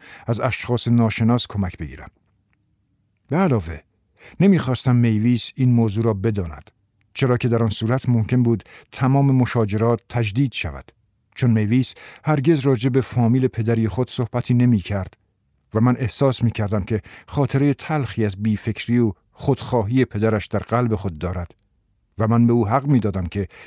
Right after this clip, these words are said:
بین والدین خود تنها مادرش را انتخاب کرده است. پس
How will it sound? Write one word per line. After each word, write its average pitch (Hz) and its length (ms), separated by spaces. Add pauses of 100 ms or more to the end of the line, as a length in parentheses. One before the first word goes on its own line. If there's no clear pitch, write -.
(140)
بین 123 280
والدین 113 640
خود 117 280 (280)
تنها 110 340
مادرش 117 500
را 95 80
انتخاب 92 400
کرده 76 280
است. - 260 (1400)
پس - 360